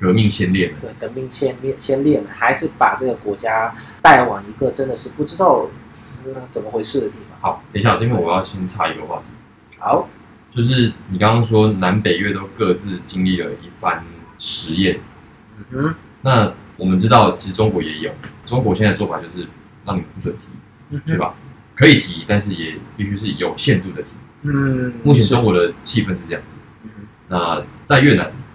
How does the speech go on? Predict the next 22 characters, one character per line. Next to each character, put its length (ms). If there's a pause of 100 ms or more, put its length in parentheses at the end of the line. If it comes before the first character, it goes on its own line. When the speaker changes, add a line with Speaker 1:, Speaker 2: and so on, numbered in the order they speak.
(260)
Speaker 1:
你 100
刚 140
刚 100
说 240
有 180
一 80
部 140
分 180
是 120 (160)
不 80
提， 160 (360)
可 60
是 320 (380)
有 200
没 140
有 320 (160)
曾 220
经 120
试 200
图 180
要 160
讲 240